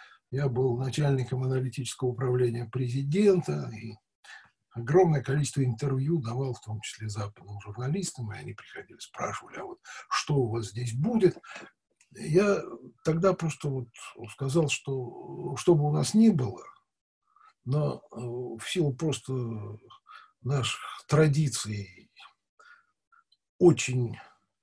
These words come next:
долгих, даже в идеальной ситуации у нас все равно, м, будет соотношение исполнительной власти и за-, и законодательной по сравнению, там, скажем,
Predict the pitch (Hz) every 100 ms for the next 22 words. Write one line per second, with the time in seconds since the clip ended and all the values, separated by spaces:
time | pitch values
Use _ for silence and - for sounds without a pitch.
0 | _ 127 131 123 202 175 113 - - -
1 | - _ _ _ _ _ 143 165 151 131
2 | 165 156 147 120 101 - 127 117 175 165
3 | 131 123 117 - 147 139 131 151 180 117
4 | - _ _ - - - - _ _ _
5 | - _ - - - - _ _ - -
6 | 151 - - - - - 143 170 160 160
7 | - 170 156 160 156 - 180 160 156 147
8 | - 156 156 160 139 143 139 135 151 139
9 | 110 143 131 135 135 131 - 143 139 147
10 | 151 202 202 143 113 135 156 147 151 135
11 | 113 110 101 107 110 101 87 -